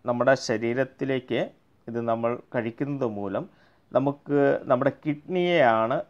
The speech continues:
പ്രധാനമായിട്ടും സംരക്ഷിക്കുന്നത്. കിഡ്നിയുടെ പ്രവർത്തനം ത്വരിതപ്പെടുത്തും. കിഡ്നിയുടെ ആരോഗ്യം നിലനിർത്താനായിട്ട് സാധിക്കും.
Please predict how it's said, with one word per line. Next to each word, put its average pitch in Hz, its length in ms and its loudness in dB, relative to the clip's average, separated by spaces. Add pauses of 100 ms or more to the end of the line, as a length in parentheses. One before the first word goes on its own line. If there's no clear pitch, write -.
(160)
പ്രധാനമായിട്ടും 120 880 4 (100)
സംരക്ഷിക്കുന്നത്. 131 760 -2 (360)
കിഡ്നിയുടെ 175 580 0 (240)
പ്രവർത്തനം 139 520 0 (120)
ത്വരിതപ്പെടുത്തും. 120 720 -2 (440)
കിഡ്നിയുടെ 151 480 2 (220)
ആരോഗ്യം 131 480 4 (280)
നിലനിർത്താനായിട്ട് 120 880 2 (120)
സാധിക്കും. 95 400 -2